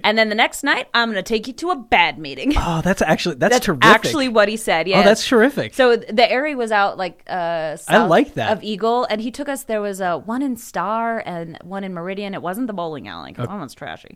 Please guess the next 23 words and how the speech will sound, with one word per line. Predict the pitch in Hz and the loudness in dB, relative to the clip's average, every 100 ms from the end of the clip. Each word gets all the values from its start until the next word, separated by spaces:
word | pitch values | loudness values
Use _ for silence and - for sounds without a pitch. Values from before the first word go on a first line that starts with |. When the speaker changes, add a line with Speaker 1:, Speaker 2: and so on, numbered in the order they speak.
| - | -2
Speaker 2:
<laughs> | 185 131 - 262 277 269 - - 415 240 | -2 -2 -6 -4 -2 -2 -4 -12 0 8
Speaker 1:
Uh, | 285 - 269 262 262 247 | 8 10 10 12 12 12
Speaker 2:
I've | |
been | 226 214 | 10 8
to | |
that | 175 160 143 | 6 4 8
once, | 269 | 8
Speaker 1:
I | 269 | 10
know. | 269 156 170 | 8 6 4
Speaker 2:
uh, | 151 | 2
one | 160 175 | 2 4
time. | 240 254 247 240 240 | 6 8 8 8 6
Speaker 1:
Uh, | - | 2
and | 262 254 | 0 0
a | 254 | 0
couple | 320 320 320 | -2 0 2
others, | 285 233 233 220 208 208 | 2 2 0 -4 -6 -6
like, | 185 196 | -8 -8
in | 180 175 - - | -10 -12 -16 -16
the | 185 | -12
Meridian | 180 185 185 165 | -8 -8 -8 -12
Eagle | - 185 170 | -12 -10 -8
area. | 165 170 175 175 | -8 -8 -8 -10